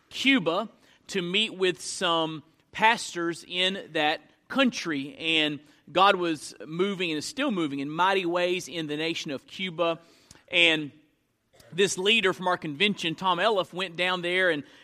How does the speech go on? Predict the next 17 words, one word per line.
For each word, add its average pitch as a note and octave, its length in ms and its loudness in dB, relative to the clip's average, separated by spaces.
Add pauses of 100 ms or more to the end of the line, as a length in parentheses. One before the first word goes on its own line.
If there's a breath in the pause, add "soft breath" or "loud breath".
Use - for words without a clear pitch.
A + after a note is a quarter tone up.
(120)
gathered F3 360 2
these F#3+ 160 -6
pastors F#3+ 440 -2
together, E3+ 540 0
and D#3+ 160 -6
he D#3+ 80 -4
talked A3 320 -4
about F3 300 0
how G3 500 4 (380 soft breath)
impoverished G3+ 720 2
they F#3+ 140 2
were, F3+ 320 4
living F3 420 -2
in D#3 300 -6
just D3 260 -6
abject F3 640 0
poverty. D#3+ 640 0